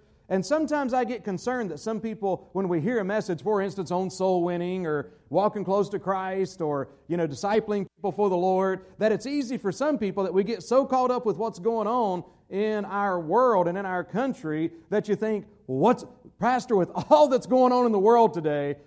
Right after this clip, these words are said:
does this really matter? Does these things really matter? Does it really matter, uh,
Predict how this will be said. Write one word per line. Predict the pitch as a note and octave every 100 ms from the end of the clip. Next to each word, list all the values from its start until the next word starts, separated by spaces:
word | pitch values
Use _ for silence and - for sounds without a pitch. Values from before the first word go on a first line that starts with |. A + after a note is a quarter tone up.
| -
does | E3 F#3
this | A3 C4 A3
really | A#3+ G#3+
matter? | G3+ G#3 C#3+ G#2+ - _ _ _ _ _ _ _
Does | F3+ F#3
these | B3+ C#4+ -
things | C4+ A#3
really | G3 A3+
matter? | A3 F#3
Does | E3+ A3
it | D4
really | C4+ C#4 A#3
matter, | F#3+ G3+ A3+ A3+ D#3 - D3 _ -
uh, | F3 D#3+ D3+ C#3+